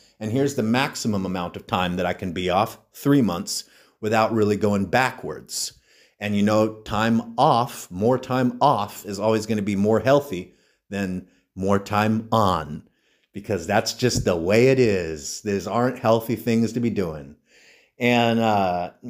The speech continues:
taking drugs. <laughs> No shit. Uh, so, so, uh,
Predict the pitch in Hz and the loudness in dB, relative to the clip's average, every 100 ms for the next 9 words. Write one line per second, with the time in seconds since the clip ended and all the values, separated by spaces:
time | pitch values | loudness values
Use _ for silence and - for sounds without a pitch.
0 | - - 104 101 127 110 98 82 73 82 | -18 -8 -4 0 0 2 2 2 -4 -8
1 | 95 - - _ - - - - - 151 | -12 -12 -16 _ -20 -16 -12 -8 -6 -8
2 | - - - 143 - - - 269 233 - | -10 -14 -10 -10 -8 -10 -10 -10 -10 -2
3 | 120 135 135 - - - 113 104 - - | 4 4 4 0 -4 -2 -2 -2 -10 -18
4 | - - - - 131 131 123 120 117 - | -20 -20 -16 0 4 6 4 2 -2 -6
5 | - 156 139 139 - 143 135 131 120 104 | 2 4 4 0 2 4 6 4 4 0
6 | 104 | -4